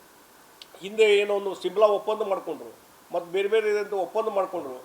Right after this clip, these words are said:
ಈ ಸಿಂಧೂ ನದಿ ನೀರನ್ನು ಬಿಡುವಂಥದ್ದಕ್ಕೂ ಸಹಿತ ಯಾವ ರೀತಿ ಒಂದು ಒಪ್ಪಂದಕ್ಕೆ ಒಪ್ಪಿಗೆ ಕೊಟ್ಟರು, ಇವೆಲ್ಲ ನೋಡಿದಾಗ ಯು ಪಿ ಎ ಸರ್ಕಾರದಲ್ಲಿ, ಕಾಂಗ್ರೆಸ್ ಸರ್ಕಾರದಲ್ಲಿ ಇದ್ದಂಥ ತಪ್ಪುಗಳನ್ನು ಸರಿ ಮಾಡುವಂಥ ಕೆಲಸ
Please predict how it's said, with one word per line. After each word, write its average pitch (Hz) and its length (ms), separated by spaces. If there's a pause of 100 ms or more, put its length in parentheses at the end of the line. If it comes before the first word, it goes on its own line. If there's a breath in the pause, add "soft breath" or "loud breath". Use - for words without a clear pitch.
(260)
ಈ 190 100
ಸಿಂಧೂ 214 500
ನದಿ 202 280
ನೀರನ್ನು 214 380
ಬಿಡುವಂಥದ್ದಕ್ಕೂ 208 720
ಸಹಿತ 208 260 (640)
ಯಾವ 190 180
ರೀತಿ 214 600
ಒಂದು 190 320
ಒಪ್ಪಂದಕ್ಕೆ 196 480
ಒಪ್ಪಿಗೆ 233 300
ಕೊಟ್ಟರು, 208 400 (280)
ಇವೆಲ್ಲ 247 240
ನೋಡಿದಾಗ 247 420 (920)
ಯು 208 140
ಪಿ 233 140
ಎ 254 140
ಸರ್ಕಾರದಲ್ಲಿ, 214 560
ಕಾಂಗ್ರೆಸ್ 208 440
ಸರ್ಕಾರದಲ್ಲಿ 196 520
ಇದ್ದಂಥ 190 280
ತಪ್ಪುಗಳನ್ನು 196 720
ಸರಿ 202 240
ಮಾಡುವಂಥ 208 320
ಕೆಲಸ 175 280